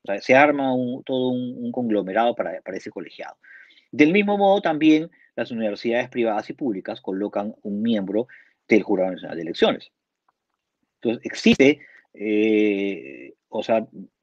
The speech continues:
un, delicado y bien armado, eh, operativo de infiltración de instituciones, eh, no para que las instituciones funcionen mejor,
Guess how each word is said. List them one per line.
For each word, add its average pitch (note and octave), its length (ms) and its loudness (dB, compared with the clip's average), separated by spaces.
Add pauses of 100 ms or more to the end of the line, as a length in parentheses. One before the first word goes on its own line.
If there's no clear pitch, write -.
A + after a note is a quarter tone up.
(160)
un, F#3+ 560 -6 (480)
delicado E3 680 6
y C#3 120 4
bien G#3 360 0
armado, D#3+ 840 0
eh, G#2+ 220 -4
operativo A#2+ 720 -2
de B2 80 -2
infiltración G#2+ 800 -4
de D3 80 -4
instituciones, C#3+ 680 -4 (520)
eh, G#2+ 340 -2
no D3+ 320 0
para A3+ 240 2
que D3 760 4
las C3 120 -4
instituciones C#3+ 540 -6
funcionen E3 340 0
mejor, D3+ 380 -2